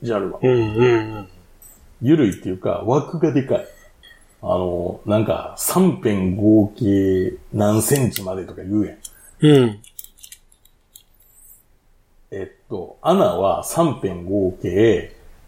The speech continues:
Speaker 1: 百五十八センチまで、
Speaker 2: うん。
Speaker 1: で、一個あたりの重量が二十二キロやったかね、二十三キロやったかな、
Speaker 2: うん。
Speaker 1: までなんですよ。で、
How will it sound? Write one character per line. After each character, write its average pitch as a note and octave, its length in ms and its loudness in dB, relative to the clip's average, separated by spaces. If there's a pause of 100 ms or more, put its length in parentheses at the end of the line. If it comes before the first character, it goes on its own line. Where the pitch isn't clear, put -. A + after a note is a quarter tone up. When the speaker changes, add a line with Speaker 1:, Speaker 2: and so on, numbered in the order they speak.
(360)
Speaker 1:
百 B2 260 -6
五 C3 160 6
十 A#2 220 4
八 A2 140 0
セ - 240 -2
ン G2+ 60 2
チ F2+ 140 -8
ま E2+ 160 -8
で、 A2 420 2 (220)
Speaker 2:
う A#2+ 100 4
ん。 G2 320 0 (520)
Speaker 1:
で、 G#2 120 2
一 A#2 160 0
個 C3+ 140 2
あ C#3 60 -2
た C3 100 4
り G2 80 -2
の F#2 120 -6
重 F#2+ 220 -2
量 G#2 160 4
が G2 400 -2 (680)
二 C3+ 160 4
十 D3 260 2
二 G2 160 -2
キ - 100 0
ロ F2+ 100 0
や - 60 -10
っ - 40 -18
た - 80 -16
か - 100 -16
ね、 F2+ 140 -14
二 G#2+ 160 2
十 F2+ 120 0
三 C3 140 0
キ A#2+ 80 4
ロ A2 80 2
や G2 100 -6
っ - 40 -12
た - 100 -20
か - 0 -
な、 - 120 -20
Speaker 2:
う - 20 -20
ん。 - 20 -20 (520)
Speaker 1:
ま G#2 140 0
で F2 100 -6
な E2 120 -14
ん E2 80 -16
で F2+ 60 -16
す - 140 -10
よ。 D#2+ 120 -14 (720)
で、 G#2 560 2